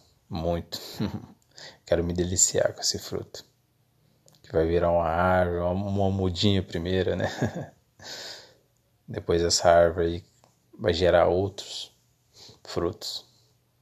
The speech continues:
Eu quero que vocês compartilhem esse aprendizado. Quero que vocês entendam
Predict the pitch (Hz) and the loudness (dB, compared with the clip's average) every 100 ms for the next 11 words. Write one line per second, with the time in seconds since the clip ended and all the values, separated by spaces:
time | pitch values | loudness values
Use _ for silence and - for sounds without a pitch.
0 | _ _ _ _ 101 - 90 - 90 92 | _ _ _ _ -6 2 2 2 -2 -2
1 | - - - 92 92 92 - 95 90 92 | -2 -4 -4 2 4 4 0 -2 -2 -6
2 | 87 92 _ _ _ _ _ _ _ _ | -10 -14 _ _ _ _ _ _ _ _
3 | _ _ _ _ _ - - 80 - 90 | _ _ _ _ _ -6 -2 -2 -4 -4
4 | 82 - 78 76 85 - _ _ _ _ | -4 2 4 4 -2 -14 _ _ _ _
5 | _ _ _ _ _ _ _ _ _ _ | _ _ _ _ _ _ _ _ _ _
6 | _ _ _ _ _ _ - 92 92 - | _ _ _ _ _ _ -2 0 0 -2
7 | 92 95 113 110 - - _ _ _ _ | -2 -2 -2 -4 -10 -14 _ _ _ _
8 | _ _ _ _ _ _ - 120 _ 104 | _ _ _ _ _ _ -16 -16 _ 6
9 | 107 92 85 | 6 4 -2